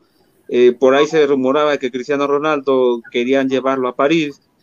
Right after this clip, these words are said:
Lo de Messi, entonces, también se hace un, un signo de interrogación, porque, eh, igual, este, es más seguro que con esto, y si quiere seguir participando con la Argentina en un mundial, seguramente tendría que cambiar de, de equipo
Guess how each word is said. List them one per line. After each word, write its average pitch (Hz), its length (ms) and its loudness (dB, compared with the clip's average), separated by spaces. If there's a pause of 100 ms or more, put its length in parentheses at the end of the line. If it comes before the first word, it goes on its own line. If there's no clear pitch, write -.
(280)
Lo 131 220 4
de 139 120 4
Messi, 185 360 -2
entonces, 185 420 -4
también 160 300 -6
se 170 120 -4
hace 160 220 -4
un, 151 360 -6
un 143 200 -4
signo 147 240 -4
de 131 60 0
interrogación, 120 580 0
porque, 110 500 -2 (420)
eh, 110 680 2
igual, 135 400 2
este, 107 500 -2 (520)
es 139 280 0
más 160 180 -6
seguro 160 380 -2
que 117 280 -2
con 123 220 -2
esto, 196 440 -2 (500)
y 117 100 -12
si - 180 -14
quiere 180 260 2
seguir 160 400 -6
participando 151 540 -4
con 127 140 -2
la 117 200 0
Argentina 151 800 -4
en 127 120 0
un 165 140 -4
mundial, 156 480 -2 (320)
seguramente 160 680 2
tendría 143 380 2
que 165 100 -4
cambiar 147 420 0
de, 120 400 2
de 110 80 0
equipo 170 760 2